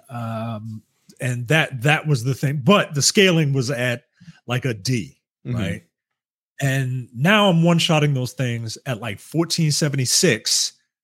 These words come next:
Speaker 1: with my magic katana, but my intelli-, and my intelligence is at a thirty, but the scaling is a C.
Speaker 2: Mm-hmm.
Speaker 1: So it's doing more damage,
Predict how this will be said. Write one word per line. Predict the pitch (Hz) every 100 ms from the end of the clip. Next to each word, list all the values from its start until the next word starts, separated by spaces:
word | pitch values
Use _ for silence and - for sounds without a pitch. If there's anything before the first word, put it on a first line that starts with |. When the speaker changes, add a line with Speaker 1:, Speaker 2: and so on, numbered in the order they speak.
| _ -
Speaker 1:
with | 131 123
my | 127 113
magic | 127 175 226 151 -
katana, | - 123 104 92 92 _ _ _ _ _ _
but | 113 147 139 147
my | 131 127
intelli-, | - 202 202 -
and | 143 139
my | 131
intelligence | 135 - 233 180 139 120 120
is | 113
at | 110
a |
thirty, | - 170 196 110 90 95 _ _ _ _ _ -
but | 110 147 147
the | 135
scaling | - 196 175 151
is | 120
a | 117
C. | - 254 - _ _ _ _ _ -
Speaker 2:
Mm-hmm. | 135 104
Speaker 1:
So | 95 170 151
it's | 123
doing | 180 180 156
more | 139 123
damage, | 165 175 135 113 110